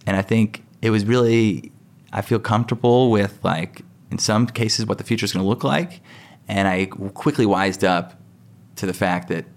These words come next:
it's not, not only important what the future's gonna look like, but when it will look like that, which is a dimension that was less important to me as a product manager.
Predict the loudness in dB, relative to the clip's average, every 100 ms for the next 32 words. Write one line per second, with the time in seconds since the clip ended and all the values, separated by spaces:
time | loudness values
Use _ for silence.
0 | -16 -8 -2 0 2 2 2 0 0 -2
1 | 0 -2 -2 -2 -2 -2 -2 -2 -4 -4
2 | -2 0 2 0 0 -4 -4 -4 -4 -6
3 | -6 -8 -10 -18 _ -20 -20 -20 _ -20
4 | -14 -4 -2 0 2 2 2 2 0 0
5 | 0 -2 -2 -4 -4 -4 -4 -6 -8 -10
6 | -8 -10 -10 -12 -14